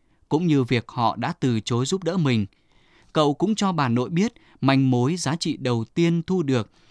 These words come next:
nhờ sự tiết lộ của công chúa Ano về đoàn lữ hành của Ozagora,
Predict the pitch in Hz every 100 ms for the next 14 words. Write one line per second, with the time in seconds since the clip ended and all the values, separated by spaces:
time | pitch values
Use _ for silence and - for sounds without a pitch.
0 | _ 135 135 131 156 147 233 170 143 104
1 | - 110 135 135 - 127 139 - 143 127
2 | 123 120 113 _ _ _ - 151 147 147
3 | 135 139 220 170 127 117 123 110 139 143
4 | 131 135 135 131